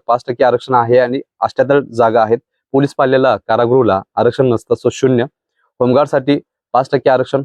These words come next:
पंचवीस जागा आणि अनाथसाठी एक टक्का आरक्षण, जवळजवळ पाच जागा या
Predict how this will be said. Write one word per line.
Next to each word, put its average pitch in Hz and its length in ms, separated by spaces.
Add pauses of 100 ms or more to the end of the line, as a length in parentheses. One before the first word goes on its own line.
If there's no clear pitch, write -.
पंचवीस 123 260
जागा 120 280 (300)
आणि 113 160
अनाथसाठी 117 580 (240)
एक 123 180
टक्का 123 240
आरक्षण, 101 380 (680)
जवळजवळ 110 400 (440)
पाच 135 160
जागा 104 340 (200)
या 107 240